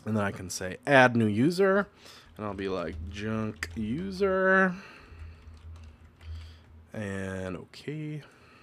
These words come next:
So now we have a user. And now if I click D B Web Admin, now this is, might be different on your server. Not every single server runs Plesk. This one does. This is how you get to P H P My Admin from there.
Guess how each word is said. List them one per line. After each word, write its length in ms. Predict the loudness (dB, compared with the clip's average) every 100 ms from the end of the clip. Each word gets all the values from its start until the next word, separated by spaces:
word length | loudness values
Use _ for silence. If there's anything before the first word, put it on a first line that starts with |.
| -20 -20 _ _ _ -6
So 60 |
now 120 | -2 2
we 100 | 2
have 120 | 2
a 80 | 0
user. 340 | 0 2 2
And 160 | 2 4
now 200 | 6 8
if 100 | 8
I 80 |
click 320 | 6 4 4 6
D 140 | 8
B 160 | 10 12
Web 240 | 12 12
Admin, 300 | 10 8 8
now 240 | 8 6
this 340 | 6 6 6 8
is, 80 | 12
might 240 | 12 12
be 100 | 10
different 400 | 12 10 12 8
on 100 | 6
your 120 | 4
server. 280 | 2 -2 2
Not 220 | 2 4
every 240 | 6 6 6
single 280 | 6 6 6
server 400 | 6 6 8 6
runs 420 | 6 4 0 -4 -10 8
Plesk. 600 | 12 12 12 10 0 -8 -16 -20 -20 -20 _
This 200 | -10 -6
one 200 | -4 -2
does. 340 | 0 2 0 -4
This 180 | -8 -6
is 120 | -2
how 100 | 0
you 160 | 0 0
get 340 | 2 2 2
to 140 | -2 -2
P 180 | 2
H 240 | 2 2 -2
P 160 | -2
My 300 | 2 4 2
Admin 560 | 4 4 4 2 -2 0
from 220 | 2 2
there. 200 | 4 2